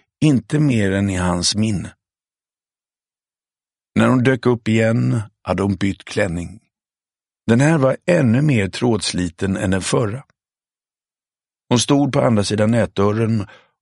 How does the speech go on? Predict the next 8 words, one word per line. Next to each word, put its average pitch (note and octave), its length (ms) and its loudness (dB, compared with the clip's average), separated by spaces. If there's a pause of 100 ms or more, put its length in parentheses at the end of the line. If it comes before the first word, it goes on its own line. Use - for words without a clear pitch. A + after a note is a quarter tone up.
(180)
och B2+ 120 -2
tilltalade F#2+ 640 0
honom F#2 300 -2
på F#2 140 -14
knackig A#2 560 -4
engelska. G2 500 -2 (1500)
"Senior C#3+ 500 2
Urban, D3+ 640 2